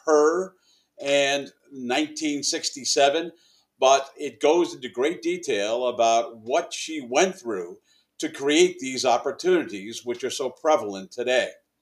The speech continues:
Uh, before that, she had written a book in nineteen ninety-seven called Running and Walking for Women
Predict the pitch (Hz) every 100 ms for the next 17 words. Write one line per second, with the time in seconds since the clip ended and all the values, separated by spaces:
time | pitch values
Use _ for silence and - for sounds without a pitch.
0 | _ _ _ _ _ _ - 104 110 110
1 | 113 123 - 233 277 156 - - - _
2 | _ _ _ - - 151 127 113 131 151
3 | 123 117 131 156 - - _ _ - 123
4 | 131 151 151 165 147 143 143 139 _ _
5 | 117 135 143 127 123 - 196 185 170 -
6 | 151 127 104 120 170 202 214 208 _ _
7 | 127 127 135 165 160 135 170 180 165 131
8 | 147 151 156 180